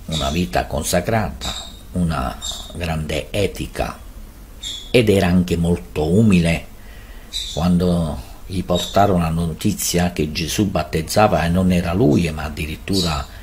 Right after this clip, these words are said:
i suoi discepoli ad amministrare il battesimo, lui disse: "È bisogno che io diminuisca e lui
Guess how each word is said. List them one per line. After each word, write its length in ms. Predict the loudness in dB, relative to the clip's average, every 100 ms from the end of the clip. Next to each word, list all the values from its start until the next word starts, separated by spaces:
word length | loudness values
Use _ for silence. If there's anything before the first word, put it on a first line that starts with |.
| -16 -6
i 80 | -2
suoi 200 | 0 2
discepoli 760 | 2 4 6 6 4 -2 -4 -6 -8 -4
ad 140 | -2
amministrare 1000 | -2 0 0 0 0 -2 -2 -2 -4 -6 -12 -16 -18 -18 -18 -8
il 200 | -4 0
battesimo, 880 | 0 0 0 0 2 2 4 4 0 -10 -18 -18 -18 -18 -18 -18 -18 -18 -10
lui 260 | 2 4 6
disse: 540 | 4 2 2 2 2 -4 -12 -14 -16 -18 -20 -20 -18 -6
"È 100 | -2
bisogno 540 | 0 2 2 4 2
che 120 | 0
io 520 | 2 4 4 2 -2 -8
diminuisca 1160 | -12 -4 0 4 6 4 4 0 -4 -2 -4 -4 -10 -18 -18 -18 -12
e 160 | -4 -2
lui 520 | 0 2 2 0 -4